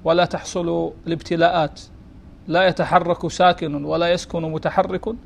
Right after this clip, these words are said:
إلا بإذن الله وبأمر الله، إذا أيقنت ذلك ينبغي أن تلتجئ إليه دائماً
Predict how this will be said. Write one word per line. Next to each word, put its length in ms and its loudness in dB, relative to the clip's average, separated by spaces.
إلا 200 0
بإذن 360 -2
الله 320 0
وبأمر 420 0
الله، 280 2
إذا 200 8
أيقنت 400 6
ذلك 540 6
ينبغي 560 8
أن 300 2
تلتجئ 920 8
إليه 300 6
دائماً 720 6